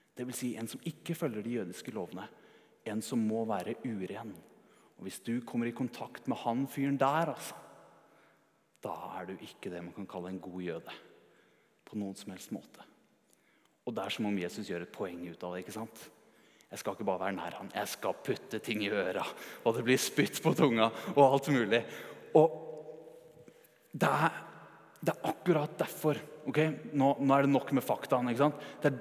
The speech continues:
derfor vi kan lese denne teksten med koronabriller og lese det rett. Er dere med? Så det Jesus gjør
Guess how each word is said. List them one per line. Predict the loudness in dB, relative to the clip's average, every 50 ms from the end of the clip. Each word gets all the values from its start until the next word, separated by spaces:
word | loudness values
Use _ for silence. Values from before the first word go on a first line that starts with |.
| 6
derfor | 6 6 2 -6 0 4 4 4 4 4 -2 -8 -14 -16 -18 -18 -20 -16 -6 -4
vi | -2 4
kan | 6 6 6 6
lese | 6 4 2 0 -2 -2 0
denne | 0 0 0 -2
teksten | -4 -6 -6 -6 -2 0 0 0 0 0 2
med | 4 4 6 6 4 2 0 -2 0
koronabriller | 0 0 2 2 0 -2 -2 -2 -2 0 0 0 0 2 0 0 -2 -4 -4
og | -2 0 2 2
lese | 0 0 -2 -4 -6 -4
det | -2 -2 -2
rett. | -2 -4 -6 -12 -14 -12 -12 -12 -12 -14 -20 -20 -20 -20 _ _ _ _ _ -4 0
Er | 4 6
dere | 6 8 8
med? | 6 6 4 2 -6 -12 -16 -18 -18 -20 -20 -20 -20 -20 -20 -20 -20 -20 _ _ _ _ _ _ _ _ _ _ _ _ _ _ _ _ _ _ _ _ _ _ _ _ _ _ _ _ _ _ -20 _ _ _ _ _ _ _ _ _ _ _ _ _ _ _ _ _ _ _ _ _ _ _ _ _ _ _ -20 -20 -20 -20 -20 -20 -20 -20 -20 _
Så | -10 -6 -4 2
det | 6 6 6 6
Jesus | 6 6 4 4 2 -2 -6 -4 -2
gjør | 0 2 2 2 0